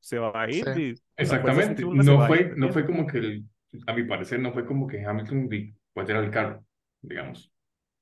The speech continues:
Speaker 3: Em, pero sí, como, como, como lo que dijo Mitch, la fia
Speaker 1: No,
Speaker 3: debería
Speaker 1: pero está la, está el, el, el, el evitar, digamos, el evitar eso sí estaba en él, porque él podía bajar.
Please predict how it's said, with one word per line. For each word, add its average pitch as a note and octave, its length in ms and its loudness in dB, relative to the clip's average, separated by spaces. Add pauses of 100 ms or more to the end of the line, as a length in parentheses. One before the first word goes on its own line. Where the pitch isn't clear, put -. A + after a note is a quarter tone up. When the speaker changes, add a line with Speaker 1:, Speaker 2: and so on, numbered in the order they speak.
(920)
Speaker 3:
Em, G#2 840 -2
pero A#2+ 260 2
sí, C3 360 0
como, G#2+ 480 -10
como, F#2+ 340 -10
como G#2+ 220 -6
lo G#2 100 -4
que G#2+ 100 -6
dijo C3 140 2
Mitch, E3 420 -2 (280)
la G#2 260 -8
fia - 220 0
Speaker 1:
No, D3 80 4
Speaker 3:
debería A2+ 540 2
Speaker 1:
pero - 40 0
está - 520 -6 (840)
la, C3 260 -4 (840)
está C3+ 540 0
el, D3+ 140 -2
el, C3 400 -4
el, B2 180 -4 (220)
el B2 220 -4
evitar, B2 520 0
digamos, C3+ 460 -2
el C3 200 -6
evitar D3 540 2 (500)
eso G3+ 200 -4
sí G3+ 80 -2
estaba F3+ 420 0
en E3+ 180 -6
él, F3+ 180 -6
porque B2+ 260 -10
él B2+ 220 -8
podía D3 280 -2
bajar. C#3 360 -6